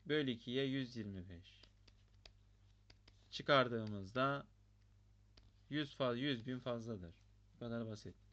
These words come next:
Evet arkadaşlar, bu dersimiz bu kadar olsun. Yani çok uzatmayalım çünkü test çözümleri bari sıkıcı olmasın, yani uzun görünüp hani en azından insan uzun göründüğü zaman izlemek istemeyebilir. "Son izlerim, son izlerim." diye erteleyebilir.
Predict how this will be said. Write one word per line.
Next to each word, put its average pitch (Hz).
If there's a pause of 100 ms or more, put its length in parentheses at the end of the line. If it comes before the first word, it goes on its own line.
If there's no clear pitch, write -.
(1080)
Evet 151
arkadaşlar, 127
bu 123
dersimiz 143
bu 139
kadar 135
olsun. 123
Yani 123
çok 127
uzatmayalım 117
çünkü 98 (720)
test 117
çözümleri 110
bari 107
sıkıcı 117
olmasın, 104
yani 90
uzun 98
görünüp 98
hani 98
en 104
azından 98 (420)
insan 110
uzun 110
göründüğü 107
zaman 107 (200)
izlemek 104
istemeyebilir. 98 (480)
"Son 120
izlerim, 101
son 110
izlerim." 95
diye 92
erteleyebilir. 101